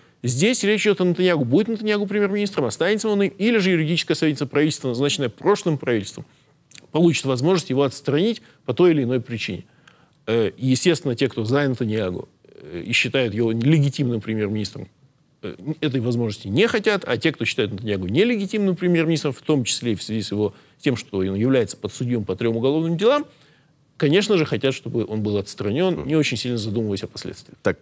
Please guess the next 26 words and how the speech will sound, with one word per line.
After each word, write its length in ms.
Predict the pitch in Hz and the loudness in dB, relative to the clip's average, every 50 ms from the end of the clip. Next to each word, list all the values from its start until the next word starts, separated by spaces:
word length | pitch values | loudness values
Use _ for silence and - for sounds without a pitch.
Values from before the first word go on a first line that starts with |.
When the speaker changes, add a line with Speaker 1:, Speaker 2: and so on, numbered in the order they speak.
| _ | _
Speaker 2:
к-, 140 | - - 90 | -10 -6 -2
какие 260 | - 107 - - 123 | -2 0 2 2 2
варианты 380 | 120 110 110 110 107 98 - 101 | 4 4 4 4 2 2 2 4
развития 880 | 101 98 90 82 87 92 98 85 - 95 92 87 87 85 82 82 82 82 | 4 4 2 2 2 2 2 2 2 2 4 4 4 4 4 4 2 2
событий 800 | 80 - - 92 85 73 73 87 85 - - 87 80 78 78 78 | 2 2 0 0 0 0 0 -2 -2 -2 -2 0 0 0 0 0
возможны? 840 | 76 76 71 78 82 82 82 82 80 78 76 - 80 76 76 69 65 - - _ _ _ _ - | 0 0 0 0 0 0 0 0 -2 -2 -2 -2 -4 -4 -4 -6 -8 -16 -20 _ _ _ _ -6
Speaker 1:
Я 280 | 139 135 175 202 226 | -2 0 2 2 2
Speaker 2:
Что 140 | 208 226 226 | 2 2 2
Speaker 1:
думаю, 180 | 226 131 135 143 | 4 4 4 4
Speaker 2:
может 200 | 135 113 123 110 | 2 2 0 2
решить 360 | 120 123 107 - 120 113 104 | 2 0 2 2 0 0 0
суд? 440 | - - - 80 76 - - - _ _ - _ - | 0 -2 0 -2 -4 -4 -10 -20 _ _ -20 _ -8
Speaker 1:
я 220 | 156 139 156 175 | -2 0 2 2
думаю, 380 | 185 190 214 208 202 190 160 147 | 4 4 4 4 6 4 4 4
что, 600 | - - - - 160 135 135 123 120 117 - - - | 0 -2 0 2 4 4 6 4 2 2 -2 -4 -4
э, 160 | 113 113 110 | -2 0 0
Высший 300 | 110 120 165 190 - - | 2 4 2 2 2 0
суд, 220 | 131 - 147 131 - - - | -2 -2 -4 -6 -6 -10 -18
э, 240 | - - 107 110 104 | -14 -8 -6 -6 -6
справедливости, 600 | - - 113 107 110 143 190 208 180 - - 123 | -4 -2 -2 0 2 4 4 2 2 0 0 -4
скорее 440 | - - - 127 123 139 139 127 107 | -4 0 2 2 2 4 2 2 2
всего, 640 | - - - 95 87 107 151 180 208 247 - - - _ _ | 0 -4 -6 -4 -2 0 2 4 2 2 0 -4 -14 _ _
э, 600 | - 110 113 110 110 107 107 104 104 101 101 98 - - _ _ _ _ - _ - | -6 -2 0 0 2 2 0 0 0 0 -2 -2 -4 -8 _ _ _ _ -18 _ 0
примет 360 | - 156 185 190 165 - - | 2 4 4 4 2 0 -2
во 60 | 120 | -6
внимание 840 | 104 110 113 113 117 123 147 180 202 220 226 226 220 220 208 202 - | -4 -2 -2 -2 0 0 0 0 0 2 2 2 2 2 0 0 -2